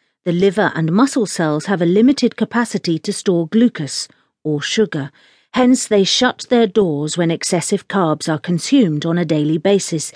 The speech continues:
even with the pancreas releasing enough amounts of insulin. Having nowhere else to go, the sugar in our blood gets sent to fat cells. The result? I think you know.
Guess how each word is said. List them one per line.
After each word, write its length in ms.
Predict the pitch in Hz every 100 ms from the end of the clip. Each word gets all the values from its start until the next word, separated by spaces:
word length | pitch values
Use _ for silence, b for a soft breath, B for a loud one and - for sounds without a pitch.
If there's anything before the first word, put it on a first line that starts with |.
| B B
even 340 | 202 208 226 208
with 140 | 214
the 60 | -
pancreas 720 | 220 208 165 160 151 - 175
releasing 500 | 185 208 202 165 165
enough 380 | 170 190 - 156
amounts 440 | 160 151 143 -
of 100 | 170
insulin. 580 | 202 190 151 147 131 143 _ _ _ _ _ -
Having 220 | 202 214 202
nowhere 320 | 202 185 180
else 180 | 175 -
to 80 |
go, 460 | 160 240 240 160 147 _ _ -
the 60 | 165
sugar 380 | - 185 226
in 180 | 196 160
our 140 | 151 147
blood 400 | 190 208 160 -
gets 240 | 175 -
sent 300 | - 147 -
to 80 | 180
fat 320 | - 262 -
cells. 500 | - 151 135 - - _ _ _ _
The 80 | 147
result? 580 | 156 151 165 311 320 - _ _ _ -
I 120 | 208
think 260 | 170 151
you 80 | 170
know. 300 | 180 196 139